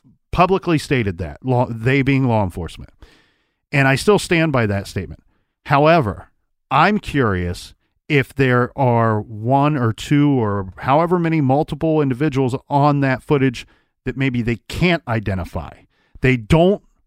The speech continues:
believe them to be Brian for whatever reason, but they have not been identified. Um, I think that's somewhat of a possibility. As the captain pointed out multiple times,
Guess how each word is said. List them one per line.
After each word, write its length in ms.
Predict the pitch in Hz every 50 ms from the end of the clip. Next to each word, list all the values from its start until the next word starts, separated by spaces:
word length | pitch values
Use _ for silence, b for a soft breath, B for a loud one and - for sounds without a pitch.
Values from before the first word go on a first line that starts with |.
| _
believe 380 | - 135 143 139 147 143 127 113
them 160 | 123 120 117
to 100 | 107 120
be 140 | 110 117 110
Brian 440 | 95 110 107 104 101 101 104 98 104
for 140 | - 123 113
whatever 340 | 107 104 101 101 90 98
reason, 360 | 98 101 101 95 107 107 101 B B B B B B
but 280 | 123 110 143 131 123 _ _ -
they 180 | 123 139 139 131 120 107
have 220 | - - 135 113 117
not 280 | 131 131 123 123 -
been 140 | 120 131 117
identified. 800 | 110 110 107 95 117 107 104 98 - - 87 71 - - - - _ _ b b b b b b b b b b
Um, 420 | - 143 131 123 120 120 113 107 - -
I 160 | - 127 143 143
think 280 | - - 160 147 -
that's 280 | - 139 135 120 - -
somewhat 520 | - - - 165 156 156 156 156 156 156
of 120 | - 147 135
a 80 | 143
possibility. 800 | - - 143 147 131 - 135 123 143 143 143 147 147 151 151 151 - -
As 240 | 143 135 135 127 113
the 100 | 131 123
captain 340 | - 147 131 120 - 139
pointed 280 | - - 151 143 135 131
out 160 | 131 123 123
multiple 360 | 123 123 123 - 120 110 113
times, 420 | - - 139 139 131 131 131 -